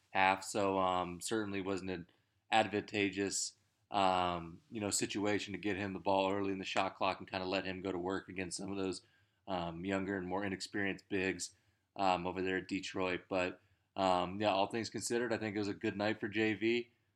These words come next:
Um, you know, it's never been a si-, an issue with his offensive production. Um, so hopefully this is something that continues to build his confidence and we can get this offensive version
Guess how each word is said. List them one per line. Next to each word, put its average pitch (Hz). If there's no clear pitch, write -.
Um, 95
you 98
know, 95
it's 98
never 110
been 104
a 101
si-, 110
an 107
issue 107
with 98
his 95
offensive 101
production. 113
Um, 92
so 101
hopefully 104
this 101
is 92
something 101
that 95
continues 104
to 98
build 113
his 107
confidence 107
and 98
we 98
can 98
get 101
this 101
offensive 98
version 101